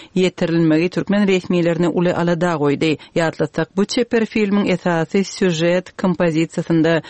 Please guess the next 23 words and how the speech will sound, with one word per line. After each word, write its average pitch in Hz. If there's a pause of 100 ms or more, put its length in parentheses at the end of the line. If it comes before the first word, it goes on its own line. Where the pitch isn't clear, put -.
(300)
Türgistan 185
diýen 175
toslama 170
ýurtda 190
Rovaç 165
Alimow 165
atly 151
diktatoryň 156 (380)
tahtyn 175
agdarylyp, 156
onuň 170
ornuna 165 (180)
Rowaçyň 170
enesi 175
Murat 165
Alimowyň 165 (180)
oturdulşy 160
barada 147
gurrun 143
berilýär. 143 (220)
Kino 214
synçylary 226
filmde 202